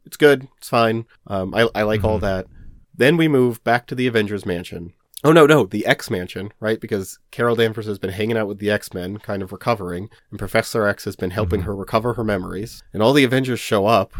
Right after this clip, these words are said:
Speaker 1: to, you know, like, see how she's doing. And she decides,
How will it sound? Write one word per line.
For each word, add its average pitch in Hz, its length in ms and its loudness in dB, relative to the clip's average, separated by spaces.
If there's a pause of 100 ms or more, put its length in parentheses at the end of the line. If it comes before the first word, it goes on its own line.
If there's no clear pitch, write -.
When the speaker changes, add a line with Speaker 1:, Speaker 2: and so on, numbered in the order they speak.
(360)
Speaker 1:
to, 101 120 -8
you 92 120 -6
know, 87 160 -6
like, 92 480 -10 (120)
see 95 200 -6
how 92 120 -2
she's 92 220 -10
doing. 107 380 0 (340)
And 95 320 -8
she 110 380 -6
decides, 107 540 0